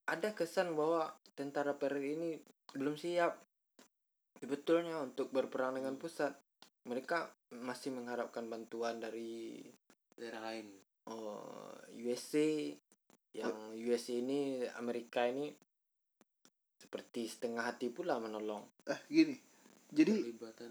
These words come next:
Speaker 3: ah,
Speaker 2: U S A.
Speaker 3: iya itu. Keterlibatan Amerika waktu itu bagaimana jaringannya, Bang?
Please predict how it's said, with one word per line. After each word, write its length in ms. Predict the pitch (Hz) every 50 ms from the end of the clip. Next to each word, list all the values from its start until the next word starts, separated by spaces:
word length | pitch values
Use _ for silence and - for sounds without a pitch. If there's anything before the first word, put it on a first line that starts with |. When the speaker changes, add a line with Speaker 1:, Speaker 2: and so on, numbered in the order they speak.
| 117 123
Speaker 3:
ah, 120 | 147 139 117 113
Speaker 2:
U 80 | 110
S 120 | 113 - -
A. 100 | - 127 123 117 156
Speaker 3:
iya 120 | 190 170 135
itu. 120 | 127 - 127 117
Keterlibatan 640 | 160 151 - 160 160 156 143 151 151 151 160 151
Amerika 480 | 156 151 151 151 151 143 143 143 - 226
waktu 400 | 247 226 - - - 135 131 131
itu 140 | - 208 165
bagaimana 420 | 147 123 123 123 123 127 127 127
jaringannya, 540 | 113 117 113 110 110 107 104 98 98 92 87
Bang? 160 | 92 90 -